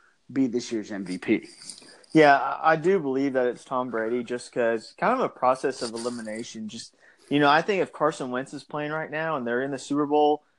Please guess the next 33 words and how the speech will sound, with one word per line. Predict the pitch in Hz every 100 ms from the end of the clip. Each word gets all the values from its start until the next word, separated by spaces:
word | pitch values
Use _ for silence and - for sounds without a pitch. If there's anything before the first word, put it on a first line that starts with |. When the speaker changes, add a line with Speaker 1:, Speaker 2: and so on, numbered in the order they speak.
| _ -
Speaker 2:
um, | 117 113 107
if | 120 -
they | 123
were | 123 127
like | 123 120
that, | 123 117
if | 107
he | 123
was | 110
playing, | - 127 131 139 139
I | 120
think | 117 127
it's | 113 -
Carson | 127 117 - 113
Wentz, | 107 120 -
hands | - 120 120
Speaker 1:
I, | 208
I |
Speaker 2:
down. | 117 123
Speaker 1:
mean, | 196
I, | 170 220 214
I | 208
could, | 240 170
I | 185
could | 233
definitely | 175 160 156
go | 143 123
with | 117
that. | 131
I | 120
mean, | 123
he | 135
was, | 190 160 120